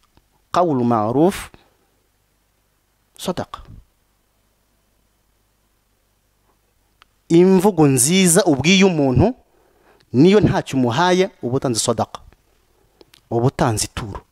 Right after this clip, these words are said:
Ni ituro ribi watanze ritemerwa na Allah subhanahu wa ta'ala, ni ituro watanze ukarikurikiraho amagambo.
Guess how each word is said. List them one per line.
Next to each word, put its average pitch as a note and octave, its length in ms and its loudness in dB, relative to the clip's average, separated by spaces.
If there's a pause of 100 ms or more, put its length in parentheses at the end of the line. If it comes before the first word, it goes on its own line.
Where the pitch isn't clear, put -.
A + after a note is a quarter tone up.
(2500)
Ni C#3+ 140 4
ituro G3+ 380 2
ribi A3+ 240 2
watanze G3+ 540 0
ritemerwa F#3+ 400 0
na G3 100 -2
Allah G3 160 0
subhanahu E3 300 -2
wa F3+ 60 0
ta'ala, D3+ 320 0 (180)
ni C#3 120 2
ituro C#3+ 340 0
watanze C3+ 380 0
ukarikurikiraho A#2+ 500 -4
amagambo. F2+ 360 -10